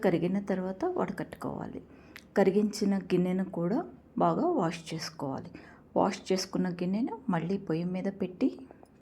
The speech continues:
వడకట్టిన పాకాన్ని మళ్ళీ గిన్నెలో పోసుకొని ఒక స్పూన్ నెయ్యి వేసి, యాలకుల పౌడర్ వేసి, గోధుమ పిండిని కొద్ది కొద్దిగా వేసి, పిండి బాగా సాఫ్ట్గా వచ్చేలాగా పిండి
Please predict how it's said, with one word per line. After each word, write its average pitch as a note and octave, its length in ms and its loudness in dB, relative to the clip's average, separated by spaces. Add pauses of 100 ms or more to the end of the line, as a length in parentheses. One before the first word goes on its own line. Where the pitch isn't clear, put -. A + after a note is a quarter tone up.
(720)
వడకట్టిన A#3+ 500 4 (100)
పాకాన్ని F3+ 380 2 (140)
మళ్ళీ F3+ 220 4 (100)
గిన్నెలో F3 320 2 (120)
పోసుకొని F#3+ 440 0 (340)
ఒక F#3 120 -2 (140)
స్పూన్ A#3 380 6 (100)
నెయ్యి E3 280 2
వేసి, E3+ 360 2 (580)
యాలకుల F#3 340 6 (100)
పౌడర్ F3 440 2
వేసి, E3+ 340 2 (680)
గోధుమ G3 360 6
పిండిని F#3+ 340 2 (160)
కొద్ది F3 280 4
కొద్దిగా F#3 400 2 (120)
వేసి, E3 340 0 (1300)
పిండి A3 280 8 (120)
బాగా D#3+ 240 4 (140)
సాఫ్ట్గా E3 580 2
వచ్చేలాగా - 560 0 (440)
పిండి F3 240 4